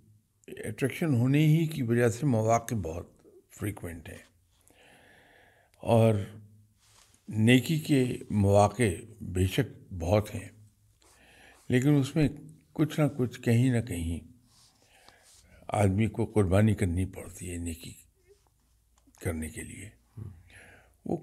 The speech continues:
قربانی جو ہے، وہ اصل میں resistance پیدا کر دیتی ہے انسان کے اندر، اور اگر مواقع سامنے بھی ہوں تو آدمی عام طور پہ avoid کر جاتا۔ اس میں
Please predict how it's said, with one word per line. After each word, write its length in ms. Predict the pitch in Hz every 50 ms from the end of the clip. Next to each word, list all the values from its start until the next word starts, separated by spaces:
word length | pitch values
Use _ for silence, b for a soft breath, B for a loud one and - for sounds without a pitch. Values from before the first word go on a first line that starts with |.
| -
قربانی 560 | - 139 131 113 104 113 117 143 175 202 208
جو 180 | 185 175 160 139
ہے، 120 | 127 143
وہ 280 | 156 143 131 147 156 147
اصل 260 | 135 117 - 135 123
میں 160 | 117 117 117
resistance 760 | 104 104 104 98 92 104 107 101 - - 120 107 101 104 -
پیدا 240 | - 90 90 92 90
کر 200 | 85 - 87 85
دیتی 380 | 82 85 85 78 - - 85 82
ہے 40 |
انسان 420 | 82 80 80 - - 87 80 82 80
کے 100 | - 87
اندر، 280 | 80 80 80 73 76 - - _ _ _ B B B B B B B B B B B B B B B B B B -
اور 280 | - 95 98 101 95 87 85 - - - - -
اگر 240 | - - 107 113 113
مواقع 440 | 110 107 104 101 101 104 107 - 127 127 113
سامنے 400 | - 113 98 101 107 117 139 156
بھی 180 | 151 151 151 135
ہوں 180 | 101 90 80 73 - - - - - _ _ _ _ _ b b b b b b b b b b b b b b _ -
تو 120 | 104 113
آدمی 540 | 110 107 107 90 87 107 113 107 101 82 110 107 104 - - -
عام 340 | 98 95 90 90 92 95 95
طور 200 | - - 80 76
پہ 220 | 80 82 - 92 85
avoid 280 | 85 85 85 85 78
کر 200 | - - - -
جاتا۔ 320 | 90 - - - - - - - - _ _ _ _ _ _ _ _ _ _ _ _ _ _ _ _ _ _ _ _ _ -
اس 200 | - 117 - -
میں 240 | 170 165 147 131